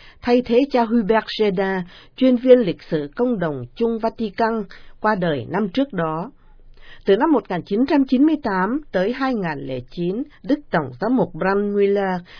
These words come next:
là chủ tịch hội đồng này, và năm hai ngàn không trăm mười,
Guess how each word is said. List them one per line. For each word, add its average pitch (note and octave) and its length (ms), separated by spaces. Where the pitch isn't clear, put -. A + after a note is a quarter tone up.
là E3+ 220
chủ E3+ 240
tịch F3+ 160
hội F#3 180
đồng E3 320
này, D#3 320
và E3+ 100
năm B3+ 220
hai C#4+ 220
ngàn E3+ 240
không B3 260
trăm A#3 340
mười, D3+ 320